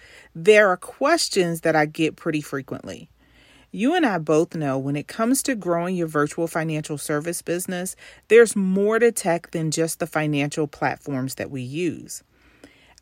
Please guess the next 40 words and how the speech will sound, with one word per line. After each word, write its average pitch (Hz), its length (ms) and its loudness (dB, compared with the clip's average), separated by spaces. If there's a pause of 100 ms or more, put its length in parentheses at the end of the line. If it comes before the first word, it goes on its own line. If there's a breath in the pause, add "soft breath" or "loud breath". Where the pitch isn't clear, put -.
I 262 180 6
wanted 190 380 0
to 160 100 -4
talk 151 260 -4
with 135 220 -6
experts 180 540 -2
and 143 100 -6
strategists 160 720 0
about 131 500 -2 (300 loud breath)
the 165 160 -8 (160)
other 214 380 6
back 160 420 2
office 143 380 -4
platforms 147 680 -2
and 135 140 -2
marketing 165 500 0
tech - 300 -8
that 143 200 -6
can 156 140 -4
help 156 320 -4
us 160 160 -2
grow 143 220 -2
our 127 100 -2
businesses 139 680 -4
as 131 180 -6
well 151 500 4 (460 loud breath)
and 202 160 6
help 220 320 2
us 180 160 0
drive 165 480 4
sales 151 520 2
and 151 240 -2
help 160 380 -2
to - 140 -4
create 147 440 -2
the - 80 -6
processes 220 760 -2
and 170 140 -4
the 147 80 -2
workflows 139 680 -4